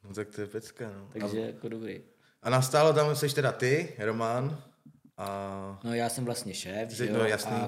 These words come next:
Speaker 2: kluci, kluky mám jako kdyby na živnost,
Speaker 1: Na živnost.
Speaker 2: že si jedou prostě s-,
Speaker 1: Každý na
Speaker 2: každý
Speaker 1: sebe.
Speaker 2: na sebe a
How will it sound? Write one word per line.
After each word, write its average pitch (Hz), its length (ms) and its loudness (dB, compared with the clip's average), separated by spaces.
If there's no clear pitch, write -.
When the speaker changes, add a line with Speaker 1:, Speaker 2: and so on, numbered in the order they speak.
Speaker 2:
kluci, 104 480 -6
kluky 107 300 -6
mám 104 260 -4
jako 101 240 -8
kdyby 95 760 -6
na 92 80 -12
živnost, 87 460 -14
Speaker 1:
Na 92 60 -12
živnost. 90 600 -12
Speaker 2:
že - 120 -20
si - 180 -8
jedou 101 220 -4
prostě 98 400 -14
s-, 98 280 -14
Speaker 1:
Každý 104 280 -6
na 98 80 -6
Speaker 2:
každý 107 160 -6
Speaker 1:
sebe. 98 200 -8
Speaker 2:
na 95 80 -12
sebe 107 540 -6
a 95 280 -12